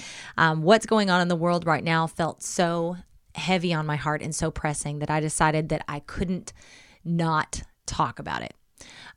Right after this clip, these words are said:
Uh, we are dealing with protest right now. Rightful protest right now. We are dealing with riots, uh, and unfortunate looting and chaos in the streets.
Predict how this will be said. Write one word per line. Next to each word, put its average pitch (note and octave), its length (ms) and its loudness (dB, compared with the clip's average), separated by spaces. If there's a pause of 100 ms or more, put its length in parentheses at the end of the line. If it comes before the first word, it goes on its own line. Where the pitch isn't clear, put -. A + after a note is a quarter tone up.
Uh, D3 180 2
we D#3+ 140 2
are D#3+ 60 2
dealing D3+ 460 -2
with D3 380 0
protest F3 560 2
right E3 160 4
now. D#3 320 2 (400)
Rightful E3 500 2
protest D3 580 -4
right D3+ 180 -4
now. D3 440 -6
We E3 180 -4
are D#3+ 80 -2
dealing D3+ 300 -6
with D3 180 -6
riots, D#3+ 680 2 (280)
uh, C#3+ 280 -4
and D#3 400 -4
unfortunate D#3+ 640 -6
looting D3 580 -2
and D#3 300 -6
chaos D3+ 400 2
in D3 100 -4
the C#3+ 60 -4
streets. - 480 -4